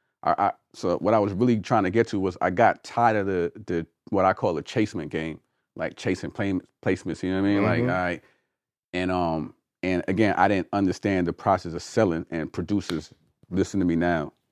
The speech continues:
Speaker 1: That sell game, you gotta pay attention to that, 'cause especially if you on some different shit,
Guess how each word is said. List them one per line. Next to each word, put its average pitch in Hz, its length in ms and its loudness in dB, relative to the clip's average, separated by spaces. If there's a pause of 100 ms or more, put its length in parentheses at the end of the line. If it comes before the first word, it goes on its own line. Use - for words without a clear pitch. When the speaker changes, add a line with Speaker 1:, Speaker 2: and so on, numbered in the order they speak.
(300)
Speaker 1:
That 82 160 -2
sell 104 320 2
game, 107 380 0 (760)
you 69 100 -12
gotta 90 300 -2
pay 82 200 -4
attention 76 340 -8
to 71 60 -8
that, 67 280 -10
'cause 76 440 -8
especially 104 360 2
if 90 120 0
you 95 100 0
on 82 60 -2
some 78 180 -6
different 95 280 -2
shit, 101 220 0